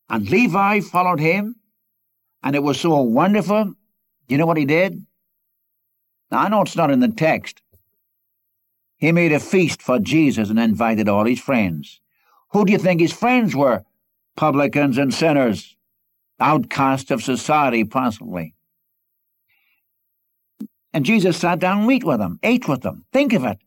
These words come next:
If I might put myself in the way of one of these scribes or Pharisees, you know.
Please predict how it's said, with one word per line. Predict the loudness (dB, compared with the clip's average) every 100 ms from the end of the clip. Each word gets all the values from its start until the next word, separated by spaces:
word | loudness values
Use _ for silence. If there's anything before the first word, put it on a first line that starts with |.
| _ _ _ _ _ _ _ _ _ _ _ _ _ _ _ -10
If | -4
I | -2
might | 0 0 0
put | -2
myself | 0 0 2 0
in | 2
the | 2
way | 2 2
of | 2
one | 2
of | 2
these | 2 -2
scribes | -4 0 2 2 2 0
or | -2
Pharisees, | 0 0 0 -2 0 0 0 0
you | -2 0
know. | 0 -2 -4 -10